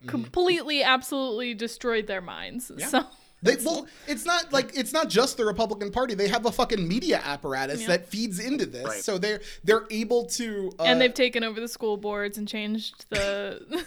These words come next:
Speaker 2: <laughs> education system and
Speaker 1: There
Speaker 2: everything else.
Speaker 1: There's literally, I was gonna add this to, I was gonna add this to quick news, but I,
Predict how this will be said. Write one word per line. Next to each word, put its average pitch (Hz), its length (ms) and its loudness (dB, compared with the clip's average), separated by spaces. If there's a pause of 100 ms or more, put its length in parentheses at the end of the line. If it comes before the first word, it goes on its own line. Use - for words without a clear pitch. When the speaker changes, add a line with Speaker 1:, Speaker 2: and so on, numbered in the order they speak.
Speaker 2:
<laughs> - 100 -12
education 254 840 2
system 240 600 2
and 226 200 -4
Speaker 1:
There 466 220 6
Speaker 2:
everything 440 320 2
else. 226 200 -4
Speaker 1:
There's 466 340 4
literally, 415 400 4
I 302 60 6
was 403 160 6
gonna 349 180 2
add 247 240 2
this 254 200 0
to, 214 220 2
I 233 80 0
was 240 80 0
gonna 285 140 0
add 240 140 2
this 233 140 -6
to 208 80 2
quick 202 200 0
news, 190 220 0
but 165 100 2
I, 160 100 4